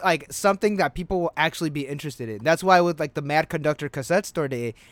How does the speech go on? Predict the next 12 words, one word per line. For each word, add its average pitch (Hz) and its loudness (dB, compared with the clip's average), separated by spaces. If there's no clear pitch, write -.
that's 156 0
interesting. 190 0
That, 165 6
that 170 8
was 185 2
a 151 0
huge 156 -4
J 185 2
card. 117 -6
Like, 123 -8
that 160 4
is 151 0